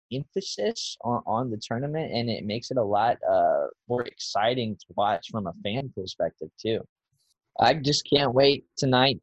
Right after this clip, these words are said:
to, uh, bundle up and, uh, hopefully watch the Gamecocks get a victory over Arkansas.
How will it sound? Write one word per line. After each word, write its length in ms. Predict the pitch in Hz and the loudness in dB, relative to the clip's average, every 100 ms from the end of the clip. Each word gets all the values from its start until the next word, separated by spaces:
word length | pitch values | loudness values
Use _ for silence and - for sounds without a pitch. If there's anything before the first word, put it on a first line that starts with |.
| - | 2
to, 260 | 131 127 | 4 6
uh, 280 | 120 113 110 | 8 10 8
bundle 680 | 101 107 127 143 135 131 127 | 8 4 4 6 8 10 10
up 240 | 135 143 | 8 6
and, 560 | 131 120 113 104 101 92 - - | 4 6 4 2 0 -4 -6 -4
uh, 140 | - | -2
hopefully 400 | 127 120 131 123 | -2 0 4 6
watch 440 | 117 117 113 - - | 8 8 6 4 0
the 80 | |
Gamecocks 520 | 117 123 127 113 117 - | 2 2 4 4 2 2
get 140 | 113 | 2
a 20 | |
victory 400 | 104 117 - 123 | 4 2 4 6
over 160 | 123 120 | 8 6
Arkansas. 400 | - 190 92 | 4 2 2